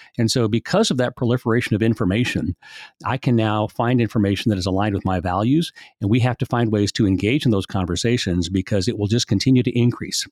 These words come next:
as people find the opportunity to use technology to access information, to inform their opinions, and to engage in conversation.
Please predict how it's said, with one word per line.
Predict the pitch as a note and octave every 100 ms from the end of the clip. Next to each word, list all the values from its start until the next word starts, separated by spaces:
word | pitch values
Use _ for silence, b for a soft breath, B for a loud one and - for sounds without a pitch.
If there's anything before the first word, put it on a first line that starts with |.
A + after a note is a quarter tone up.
| -
as | G2
people | - A#2+ G#2
find | - A#2+ A#2+ D#3
the | C3
opportunity | A2 G2+ G2 - G2 F2 F#2+ G2
to | A2 F#2+ F#2 B B B
use | G2+ A2+ C#3+
technology | - A#2+ A2 F#2+ F#2+ G2 G2
to | -
access | G#2+ - A2 -
information, | G#2 F#2+ G2+ A#2 F3+ E3+ B B -
to | F#2+
inform | F#2 - B2 A#2+
their | F#2+
opinions, | F2+ A#2+ C#3 D3 D#3 G#2+
and | G2
to | A#2+
engage | G2 G2 G2+
in | G#2
conversation. | - G2 F#2 - A2+ -